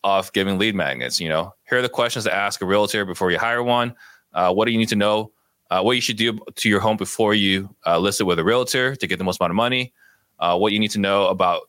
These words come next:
preparing, um, what you need to know about, you know, preparing for a move, uh, how, what to do to prepare a move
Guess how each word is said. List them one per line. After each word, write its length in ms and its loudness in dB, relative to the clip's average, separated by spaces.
preparing, 640 -2
um, 440 -2
what 140 -4
you 80 -4
need 100 -2
to 80 -2
know 220 2
about, 340 0
you 100 -4
know, 120 -2
preparing 340 -4
for 140 -2
a 60 -2
move, 280 2
uh, 160 0
how, 160 -4
what 120 0
to 80 -2
do 380 0
to 100 -2
prepare 320 -2
a 60 -4
move 340 2